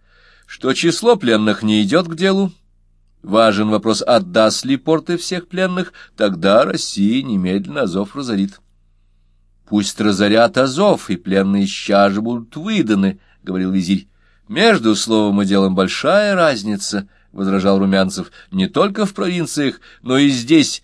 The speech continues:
в Константинополе, ни одного пленника от турка не взято, и жидам указа не объявлено».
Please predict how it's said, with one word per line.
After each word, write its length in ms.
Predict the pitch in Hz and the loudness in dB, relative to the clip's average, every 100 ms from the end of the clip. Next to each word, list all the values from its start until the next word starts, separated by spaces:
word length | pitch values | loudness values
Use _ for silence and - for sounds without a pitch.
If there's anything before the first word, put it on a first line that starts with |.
| _ | _
в 80 | - | -8
Константинополе, 1000 | 135 123 - 131 120 127 151 - 117 120 | -4 -4 -2 -4 -2 0 0 0 0 0
ни 160 | 131 143 | 0 2
одного 460 | 143 131 139 135 | 2 2 0 0
пленника 840 | - 135 131 120 110 107 101 107 | 0 2 2 2 0 -2 -2 -2
от 140 | 101 _ | -2 _
турка 380 | 113 107 101 98 | -2 -2 0 0
не 180 | 98 | 0
взято, 540 | 90 87 156 175 175 165 | 0 0 0 2 2 0
и 260 | - 120 | 0 -4
жидам 520 | 98 107 95 123 123 - | -2 -2 2 2 2 -2
указа 480 | 110 - 113 101 104 | -10 0 0 0 -2
не 100 | 104 | -2
объявлено». 540 | 98 98 92 90 98 | 0 2 0 -2 -8